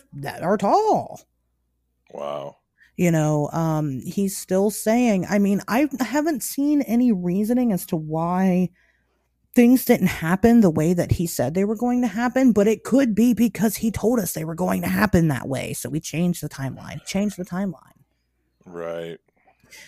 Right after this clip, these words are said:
Speaker 1: You know, or something has happened and he's changed the timeline somehow. So now, now it's a different, um, but he, he's, he's, he's doing all kinds of sciencey shit. I can't remember exactly what he, what he did at that time for a living or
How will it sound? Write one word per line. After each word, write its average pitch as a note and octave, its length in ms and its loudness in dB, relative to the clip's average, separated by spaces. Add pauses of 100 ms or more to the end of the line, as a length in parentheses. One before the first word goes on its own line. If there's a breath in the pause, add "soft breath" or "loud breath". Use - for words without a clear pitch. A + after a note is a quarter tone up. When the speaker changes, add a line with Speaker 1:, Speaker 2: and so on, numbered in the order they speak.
(120)
Speaker 1:
You E3 140 2
know, D3+ 160 2
or E3 100 0
something A3+ 440 2
has E3 120 -2
happened C#3+ 400 -4
and D3+ 80 -2
he's D3 180 -2
changed E3+ 320 -2
the D#3+ 60 -12
timeline D#3+ 440 -4
somehow. C#3+ 520 -10
So - 160 -12
now, C#3 480 -4 (160)
now D#3 280 -2
it's C#3+ 140 -6
a D3+ 40 -2
different, D3 500 -4 (480 soft breath)
um, D3 400 2
but G#3 160 6
he, C4+ 300 4
he's, G#3+ 260 -2
he's, G3+ 480 -2 (360)
he's F#3+ 320 -2
doing A#3+ 220 4
all G3+ 120 2
kinds G3 260 0
of D3+ 60 -6
sciencey G3 440 -2
shit. F#3 360 2
I F3+ 80 -2
can't - 180 -8
remember F3 200 -2
exactly E3+ 420 -2
what D#3+ 140 -2
he, D#3 220 -4
what D3+ 160 -6
he D3+ 80 -6
did D#3+ 220 0
at D#3 140 0
that F3 240 2
time D3 320 -2
for C#3+ 180 -2
a D3 80 -2
living C#3 440 0
or G2+ 200 -6